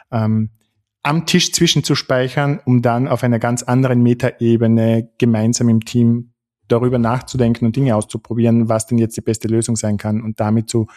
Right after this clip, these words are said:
besseren und vor allem klareren, vergemeinschaftlichten Entscheidungen zu kommen.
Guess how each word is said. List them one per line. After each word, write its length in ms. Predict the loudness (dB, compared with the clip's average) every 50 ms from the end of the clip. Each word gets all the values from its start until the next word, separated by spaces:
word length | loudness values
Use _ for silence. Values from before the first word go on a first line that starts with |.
| -20 -20 -20 _ _ _ _
besseren 420 | -4 -4 -2 -4 -4 -4 -2 0 0
und 100 | 0 0
vor 120 | 0 0
allem 120 | 0 0
klareren, 760 | -2 -4 -4 -4 -2 0 0 0 0 0 0 0 0 -2 -4 -8
vergemeinschaftlichten 1120 | _ -6 -4 -2 0 0 0 0 -2 -2 -2 -6 -8 -6 -8 -8 -8 -8 _ -8 -8 -8 -6 -6
Entscheidungen 500 | -6 -4 -4 -4 -4 -6 -6 -8 -10 -12
zu 100 | -14 -18
kommen. 300 | -20 -20 -20 -20 _